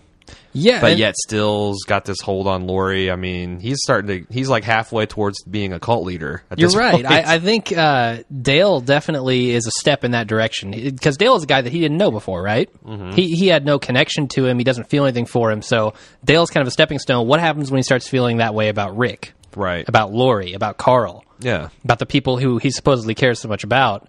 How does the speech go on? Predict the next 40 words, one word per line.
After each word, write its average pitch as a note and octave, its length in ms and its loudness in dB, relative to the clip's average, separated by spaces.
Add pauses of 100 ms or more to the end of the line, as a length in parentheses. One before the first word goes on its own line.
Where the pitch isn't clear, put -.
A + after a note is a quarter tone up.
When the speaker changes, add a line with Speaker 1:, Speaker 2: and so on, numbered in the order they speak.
(500)
Speaker 1:
If B2+ 100 -2
he C#3+ 80 2
turns C#3+ 280 2
on B2+ 140 2
them, E3 220 2
there's, B2 380 -2
then C#3+ 500 -4
he's C3 140 -2
done. A#2+ 260 0
He's A2 120 -12
gone. G#2+ 320 -4 (120)
Speaker 2:
Right. F2+ 240 -10 (480)
Speaker 1:
So, G#2 280 0
yeah, D#3+ 180 0
that's, C3+ 300 -6
that B2 160 0
could C3 100 -6
be A#2+ 60 0
an G#2+ 60 -2
interesting - 320 -12
path. G2+ 300 -8 (460)
Speaker 2:
Uh, C3 380 0 (920)
do A2+ 140 -10
you F#3 240 -4
feel F#2+ 800 -2
like G2 380 -2
they G#2+ 120 -2
should G2 240 -6
stick - 280 -6
closer G#2 360 -4
to F#2+ 140 -8
the E2+ 80 -10
comics F2 400 -8
from D#2+ 120 -12
here E2+ 160 -8
on D2+ 160 -8
out? A#1+ 320 -12 (140)
Because G#2+ 480 -2
they G#2 240 -4
really F3+ 880 0